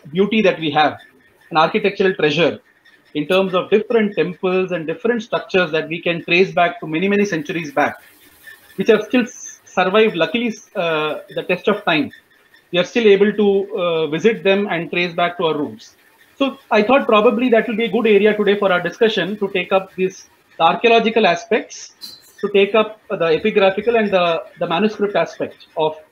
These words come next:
of our tradition, and at least give, discuss as an overview level how these have been, uh, able to help us trace back to our roots and what more needs to be done in these areas.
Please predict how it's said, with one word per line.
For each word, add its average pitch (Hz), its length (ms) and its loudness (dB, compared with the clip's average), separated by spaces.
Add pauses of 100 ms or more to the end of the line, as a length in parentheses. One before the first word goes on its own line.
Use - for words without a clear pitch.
(140)
of 170 200 -2
our 160 200 0
tradition, 180 400 -4
and 240 120 -2
at 190 160 -2
least 247 300 2
give, 214 240 4 (320)
discuss 233 320 2
as 220 120 0
an 214 100 -2
overview 233 500 4
level 165 340 2 (380)
how 285 380 2
these 220 260 -6
have 196 240 -4
been, 220 180 -6 (440)
uh, 185 260 -2
able 190 260 2
to 220 120 0
help 190 240 0
us 214 160 -2
trace 190 200 2
back 190 260 0
to 190 80 0
our 175 120 -2
roots 240 160 -4
and 202 140 -2
what 190 200 2
more 208 200 0
needs 175 220 -8
to - 40 -16
be 165 100 -8
done 160 180 0
in 156 100 -4
these 147 180 -6
areas. 117 580 -8